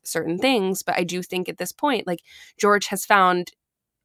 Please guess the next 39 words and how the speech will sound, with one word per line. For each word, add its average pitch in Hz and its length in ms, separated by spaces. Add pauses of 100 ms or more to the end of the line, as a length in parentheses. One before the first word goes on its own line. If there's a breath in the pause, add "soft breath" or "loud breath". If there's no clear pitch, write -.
(720)
utter 190 280
happiness 170 760
beyond 160 840
Lucasfilm. 196 720 (640 loud breath)
And 175 580 (200)
to 214 120
me, 208 560 (220)
that 180 340
again 175 420
is 165 160
pretty 165 260
inspiring 175 540
'cause 170 180
we've, 202 180 (100)
I've 220 300
been, 165 240 (260)
y-, 240 80
you 240 240
two 139 300
have 185 160
been, 208 120
like, 196 160
poring 190 380
over 170 320
these, 160 220
like, 165 180 (340 loud breath)
interviews 190 580
of 160 120
years 175 400
and 156 140
years 151 380
and - 120
years, - 420
right, 165 240
of 165 140
George 165 240
Lucas 170 460
talking. - 460
And - 140